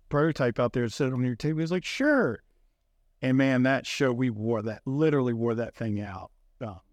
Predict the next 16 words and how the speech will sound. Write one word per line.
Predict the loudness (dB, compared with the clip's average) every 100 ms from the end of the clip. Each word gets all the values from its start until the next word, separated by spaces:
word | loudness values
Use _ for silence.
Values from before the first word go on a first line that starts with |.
| -6
so | 0
that | 4
was | 4 2
about | 0 0
twenty | 2 4 4
fourteen, | 4 0 0 -2 0 2
I | 0
think, | 0 -2 0
that | -4 0
we, | -2 -2 -8
that | -6 -4
we | -4
started | -2 -2 -2
Magpump. | -6 -8 -8 -8 -6
And | -2
then, | 0 0